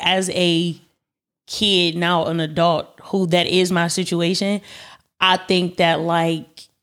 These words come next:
you should maybe be a little more open, especially if the parents are nothing but platonic.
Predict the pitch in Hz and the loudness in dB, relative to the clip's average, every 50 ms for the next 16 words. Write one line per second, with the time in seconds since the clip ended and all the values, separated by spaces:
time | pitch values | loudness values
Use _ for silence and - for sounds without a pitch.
0 | _ _ _ _ _ _ _ _ _ 180 190 190 175 - 202 185 165 170 175 170 | _ _ _ _ _ _ _ _ _ -6 -4 -2 0 0 0 0 2 2 2 2
1 | 170 170 170 170 165 160 151 160 147 147 160 151 156 147 156 147 175 156 156 - | 4 4 4 4 2 2 0 -4 -6 -6 -8 -10 -10 -12 -8 -6 -4 -4 -4 -4
2 | - - - - 185 180 185 175 165 170 165 165 165 156 151 - - 165 - 170 | -6 -6 -2 0 0 2 2 2 0 0 0 -2 -2 -2 -2 -4 -4 -4 -4 -4
3 | 170 156 156 - - 175 165 160 - 160 160 165 - 160 - - 147 139 - 170 | -4 -2 -4 -4 -2 -2 -2 -2 -2 -2 -2 -2 -2 -4 -4 -6 -6 -4 -2 -2
4 | 151 151 143 - - 151 156 165 170 165 156 - - 165 165 151 151 - - - | -2 -2 -4 -4 -4 -4 -2 -2 -2 -2 -2 -4 -4 -4 -4 -6 -8 -10 -8 -8
5 | 165 147 - 165 143 143 143 - | -8 -6 -6 -6 -6 -6 -8 -10